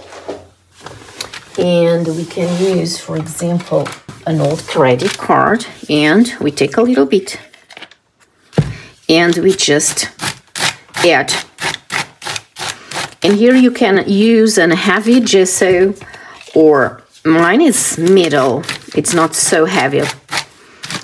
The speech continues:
You can use plaster of Paris to make it stronger. It's really beautiful.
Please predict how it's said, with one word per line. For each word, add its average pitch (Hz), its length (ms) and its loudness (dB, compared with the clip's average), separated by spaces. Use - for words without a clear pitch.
You 180 180 4
can 175 320 0
use 190 420 4
plaster 190 720 0
of 180 180 -2
Paris 190 540 2
to 170 100 -2
make 180 260 2
it 180 100 0
stronger. 185 1300 2
It's - 160 -6
really 170 360 2
beautiful. 196 640 2